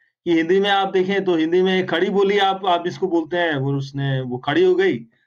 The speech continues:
आप कह सकते हैं कि, और उसने अपना प्रभुत्व जमा लिया। और दूसरी जो वैरायटीज थी,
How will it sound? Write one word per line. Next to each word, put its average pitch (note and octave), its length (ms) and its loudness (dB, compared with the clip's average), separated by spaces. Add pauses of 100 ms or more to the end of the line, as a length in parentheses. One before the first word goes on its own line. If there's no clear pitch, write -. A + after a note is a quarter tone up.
(180)
आप B2 300 -4
कह D3 100 -2
सकते C#3+ 300 -6
हैं D#3+ 120 -2
कि, D#3 180 0
और C#3+ 220 0
उसने C#3+ 200 -4
अपना D3 220 -6
प्रभुत्व D3 280 0
जमा D3+ 240 0
लिया। D3+ 200 0
और D#3+ 240 0
दूसरी E3+ 480 -2
जो A#3 180 0
वैरायटीज D#3+ 540 -4
थी, - 260 -14